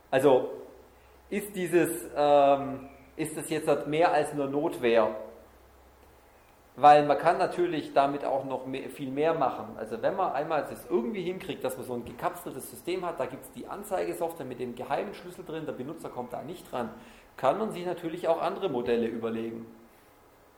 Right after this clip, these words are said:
Zum Beispiel, dass das Gerät zwingendermaßen alle so und so viele Tage nach der Aktualität des Schlüssels oder nach der, der, äh, fragt oder bei nachfragt,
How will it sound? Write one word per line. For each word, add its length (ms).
Zum 140
Beispiel, 300
dass 180
das 120
Gerät 460
zwingendermaßen 800
alle 240
so 120
und 120
so 80
viele 220
Tage 600
nach 260
der 440
Aktualität 920
des 80
Schlüssels 440
oder 140
nach 220
der, 300
der, 140
äh, 200
fragt 420
oder 240
bei 260
nachfragt, 520